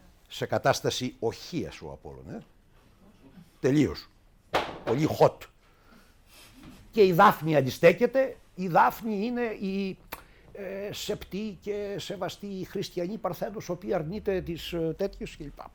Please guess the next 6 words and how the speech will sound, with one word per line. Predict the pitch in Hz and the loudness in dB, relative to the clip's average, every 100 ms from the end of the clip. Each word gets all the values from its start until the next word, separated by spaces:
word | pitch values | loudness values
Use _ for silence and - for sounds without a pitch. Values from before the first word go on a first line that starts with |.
| - - - - - | -20 -20 -18 -18 -16
Ε, | 98 87 110 - - - | -16 -14 -16 -20 -20 -4
διάφορα | 151 226 151 123 | 8 10 10 6
πράγματα. | 98 92 78 - - - - - - | 4 -2 -8 -14 -18 -20 -20 -20 -12
Είναι | - 202 | -4 -2
ο | 208 165 | -2 2
περίφημος | 156 196 - 175 170 196 | 2 2 -2 -4 -2 -4